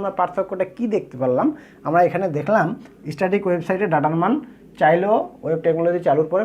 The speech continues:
পরিবর্তন করা যায় না। ডাইনামিক ওয়েবসাইটে যখন খুশি তখন র্যান্ডমলি পরিবর্তন করা যায়। স্ট্যাটিক ওয়েবসাইটে শুধুমাত্র এইচটিএমএল ভাষা ব্যবহার করা হয়, ডাইনামিক ওয়েবসাইটে এইচটিএমএল এর পাশাপাশি আরও বিভিন্ন ধরনের ভাষা ব্যবহার করা হয়।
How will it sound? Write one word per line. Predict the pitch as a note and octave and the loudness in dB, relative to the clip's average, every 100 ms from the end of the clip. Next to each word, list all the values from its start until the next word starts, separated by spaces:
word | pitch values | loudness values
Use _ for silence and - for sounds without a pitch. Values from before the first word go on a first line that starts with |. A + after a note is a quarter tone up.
| G#3+ | -2
পরিবর্তন | D3+ C#3 C#3 C#3 | -4 -4 -4 -2
করা | C3+ C3 B2 | -2 0 -2
যায় | B2+ D#3 | -4 -4
না। | - - - - - | -8 -12 -20 -18 -6
ডাইনামিক | C#3+ F3+ G#3 F3 | -4 -2 -2 -2
ওয়েবসাইটে | E3 D#3 A3+ D#3 | -2 -2 -2 0
যখন | C3+ E3+ E3 | 0 -2 -6
খুশি | E3 - | -8 -2
তখন | C3+ D#3 D#3 A#2+ | -2 -2 -2 0
র্যান্ডমলি | C3 D#3 E3 D3+ C3+ | 0 0 -2 -2 -4
পরিবর্তন | C#3 C#3 E3 E3 | -2 -4 -2 2
করা | E3+ E3+ | 4 4
যায়। | A3 C#4+ - - D3 | 2 0 -14 -16 -8
স্ট্যাটিক | E3 F#3 F#3 | -2 0 2
ওয়েবসাইটে | E3+ E3+ F#3+ G3+ - | 2 4 0 -2 -6
শুধুমাত্র | G#3+ G#3 A#3 A#3 G#3+ F#3 | -4 0 -2 -4 -4 -4
এইচটিএমএল | E3 F#3+ F3+ C#3 | -2 -4 -2 -2
ভাষা | C#3 D#3 | -2 0
ব্যবহার | E3 F3+ F3 | 2 2 0
করা | F#3 F#3+ | 0 0
হয়, | D4+ - - - C3+ | -2 -6 -20 -8 0
ডাইনামিক | D#3+ F3 G3 G#3+ F3+ | 2 2 0 0 0
ওয়েবসাইটে | F3 E3+ G#3+ D#3+ E3+ | 0 0 -2 0 -2
এইচটিএমএল | D#3+ F3+ F#3 | -2 -2 0
এর | E3+ | 0
পাশাপাশি | D#3+ F3 G3 | -4 -4 -2
আরও | E3 D3+ | -2 0
বিভিন্ন | D3+ D3 | -2 0
ধরনের | D3 D3 C3 | -2 -2 -4
ভাষা | C3+ B2+ | -4 -2
ব্যবহার | B2+ B2 | -4 -4
করা | B2+ A#2+ | -2 -2
হয়। | B2 | -4